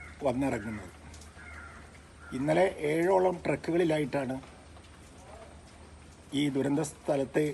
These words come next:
എ, അടുത്ത് എത്തിച്ചത്. പാലം നിർമ്മിച്ചുകൊണ്ടിരിക്കുകയാണ്. അതേ സമയത്ത് വയനാട്ടിലൊരു വിമാനത്താവളം ഉണ്ടായിരുന്നെങ്കിൽ രക്ഷാപ്രവർത്തനം വളരെ എളുപ്പമായിരുന്നു.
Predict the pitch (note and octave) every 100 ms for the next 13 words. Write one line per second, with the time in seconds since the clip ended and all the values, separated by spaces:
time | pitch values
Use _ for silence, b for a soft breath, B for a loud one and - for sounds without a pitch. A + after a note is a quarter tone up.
0 | - D3+ - - - - - - - -
1 | A#2+ C#3 - - - - - - - -
2 | - - C#3+ D3+ E3+ D3 D#3 D3+ F3+ D#3
3 | C#3+ B2+ D3 - - - - - - -
4 | - - - - - - - - - -
5 | - - - B2+ E3+ F#3+ F3 E3 D3+ E3+
6 | F3 - - - - - - - - -
7 | - - - - - - - C3+ D#3 F#3+
8 | G#3+ G3+ F3 E3+ C#3 C#3+ C#3 C3+ A#2+ -
9 | - - - - - - - - - C#3
10 | C#3+ C#3+ C#3 C3+ B2+ A2+ G2+ - - -
11 | - - - - - - A#2 - D3+ -
12 | D3 C3 C3+ C3 A#2+ B2+ B2+ A2+ - C3
13 | A2+ G#2 G2